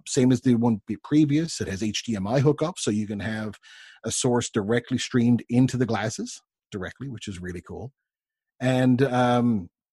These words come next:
the, uh, oh, there was another, uh, element there. Of course, well, obviously the bioptic tilt is a patented, uh, thing that they have going where you can actually still have your headset on, but completely tilt it up out of the way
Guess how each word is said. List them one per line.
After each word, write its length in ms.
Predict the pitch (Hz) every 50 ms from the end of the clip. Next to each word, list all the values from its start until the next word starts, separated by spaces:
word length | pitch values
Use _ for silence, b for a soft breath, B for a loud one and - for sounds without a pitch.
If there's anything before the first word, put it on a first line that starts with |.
| _ _ _ _ _ _ _ _ _ - -
the, 460 | 120 117 123 120 120 117 117 117 113
uh, 240 | 117 120 113 110 110 -
oh, 240 | - - - 95 82
there 80 | 82 95
was 140 | 98 98 -
another, 420 | 92 95 101 101 104 98 98 - B B B B _ _ _ 104
uh, 200 | 98 92 85 82 -
element 320 | - 101 101 104 107 98 -
there. 220 | 110 104 107 104
Of 80 | 104 107
course, 240 | - 123 110 - - -
well, 240 | 123 120 104 110 110
obviously 300 | 104 101 - - 107 98
the 100 | 95 95
bioptic 480 | 90 107 110 110 104 107 - 107 87 -
tilt 380 | - - 127 110 110 104 -
is 160 | 110 101 104
a 60 | 104 87
patented, 440 | - - 110 - 98 110 107 90 - -
uh, 160 | 107 101 101 - -
thing 140 | 110 101 101
that 140 | 92 85
they 100 | - 104
have 220 | 110 95 113 104 104
going 280 | 107 107 110 110 107
where 120 | 101 107 107
you 80 | 101
can 100 | 92 107
actually 400 | 107 104 - - - 104 104 92 _ _
still 220 | - - - 120
have 180 | 98 131 123 110
your 80 | 104 110
headset 360 | 131 127 113 - 123 113 - -
on, 300 | 123 127 123 143 147 B B B B B B B B B B _
but 120 | 165 147
completely 360 | - 160 127 139 147 131 123 110
tilt 240 | - - 127 110
it 80 | 117 110
up 140 | 104 104 - -
out 140 | 107 107
of 80 | 92 90
the 80 | 82 98
way 380 | 113 151 156 123 92 92 101